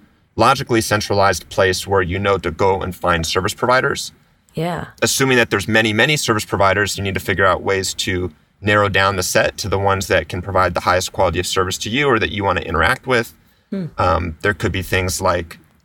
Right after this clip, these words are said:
Speaker 1: you know, rating the performance or, you know, uh, having, like, local reputation for these service providers so that, you know, like, hey, if this one's done well for me in the past, I interact with it again in the future. Uh,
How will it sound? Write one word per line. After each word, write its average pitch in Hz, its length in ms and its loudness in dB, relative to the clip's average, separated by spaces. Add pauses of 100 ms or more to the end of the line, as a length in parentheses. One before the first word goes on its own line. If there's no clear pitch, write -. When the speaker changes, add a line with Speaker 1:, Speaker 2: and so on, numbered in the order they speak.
Speaker 1:
you - 80 -2
know, 80 100 0
rating 101 480 0
the 92 80 -2
performance 110 720 0
or, 92 380 0 (180)
you 90 100 -4
know, 73 260 0 (480)
uh, 69 320 0 (120)
having, 101 320 -2
like, 82 160 0
local 110 300 2
reputation 120 720 0
for 117 140 -2
these 113 140 4
service 113 220 0
providers 110 480 2
so - 120 -6
that, 87 60 0
you 87 100 -4
know, 92 180 2
like, 90 160 0
hey, 104 220 0 (100)
if 92 140 -16
this 98 200 -2
one's 98 240 -2
done 98 200 0
well 95 140 0
for - 140 -10
me 92 60 -4
in 87 80 -2
the - 60 -8
past, 107 380 -2
I 95 40 -2
interact 90 340 0
with 90 120 -8
it 92 80 -4
again 90 200 -2
in 87 80 -6
the 82 80 -10
future. 127 500 -2 (760)
Uh, 92 200 2